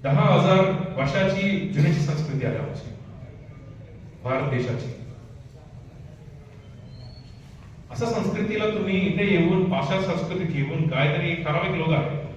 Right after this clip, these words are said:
त्यांचे पण आम्हाला, आम्हाला माहित आहे, आम्ही काढतील मागे. गणेशचे नाव घेऊन जे बॅकग्राऊंडला मागे कोण कोण करतील, कोण कोण तसं प्रकारची करतील, सगळ्यांची मॅपिंग केलेली आहे, अजून करणार आहे.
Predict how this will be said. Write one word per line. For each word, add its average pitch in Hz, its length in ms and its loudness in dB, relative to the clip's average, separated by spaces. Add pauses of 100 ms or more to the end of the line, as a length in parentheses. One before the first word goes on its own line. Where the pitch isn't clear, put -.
(200)
त्यांचे 143 200 2
पण 147 100 2
आम्हाला, 175 220 4
आम्हाला 160 220 4
माहित 147 240 6
आहे, - 120 4
आम्ही - 140 0
काढतील 170 400 0 (460)
मागे. 120 420 -4 (220)
गणेशचे 147 340 2
नाव 160 260 6
घेऊन 160 360 4
जे 160 380 2
बॅकग्राऊंडला 156 580 4 (480)
मागे 139 240 2
कोण 147 260 4
कोण - 180 4
करतील, 120 380 0 (440)
कोण 147 140 2
कोण 160 300 -2
तसं 139 180 2
प्रकारची 151 320 2
करतील, 147 360 4
सगळ्यांची 147 440 2
मॅपिंग 147 320 2
केलेली 147 180 2
आहे, 123 160 0
अजून 147 240 0
करणार 123 220 0
आहे. - 220 -6